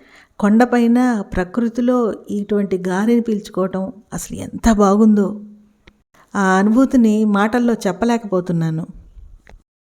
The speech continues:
ఇంక ఇలా కిందకి వెళ్ళిపోదాము.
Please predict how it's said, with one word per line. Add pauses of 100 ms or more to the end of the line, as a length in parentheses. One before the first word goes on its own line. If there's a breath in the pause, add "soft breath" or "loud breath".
(420)
ఇంక
ఇలా
కిందకి
వెళ్ళిపోదాము.